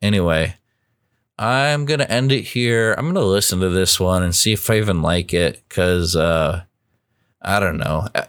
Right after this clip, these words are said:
I mean, every time I just talk long like this, especially I'm not talking with someone, so it feels very weird just ranting into a microphone for forty-six minutes. And, uh, it's kinda tiring.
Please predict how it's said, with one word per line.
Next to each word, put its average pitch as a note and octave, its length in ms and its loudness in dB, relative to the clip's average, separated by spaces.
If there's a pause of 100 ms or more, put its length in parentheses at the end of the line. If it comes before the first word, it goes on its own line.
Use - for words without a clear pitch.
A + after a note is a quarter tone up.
I C3 60 -2
mean, C3 180 -2
every F3+ 240 0
time B2+ 240 -2
I A2 120 2
just G#2 240 -2
talk F#2+ 300 0
long E2+ 240 2
like F2+ 180 -2
this, G2 240 2
especially D3+ 440 0
I'm C3 80 0
not A#2+ 220 0
talking G2 460 -2
with F#2 200 0
someone, C#3 600 2 (420)
so G2 520 0
it G#2 160 -2
feels B2 640 -2
very G#2 580 0
weird F#2 560 0
just F2+ 240 0
ranting F2+ 460 0
into F2+ 240 0
a F2 40 0
microphone D#2 680 -2
for - 180 -6
forty-six D#2 680 -2
minutes. D2 600 -4 (680)
And, D#2+ 540 0
uh, C#2+ 500 0
it's - 140 -6
kinda E2+ 300 -2
tiring. F2 560 -4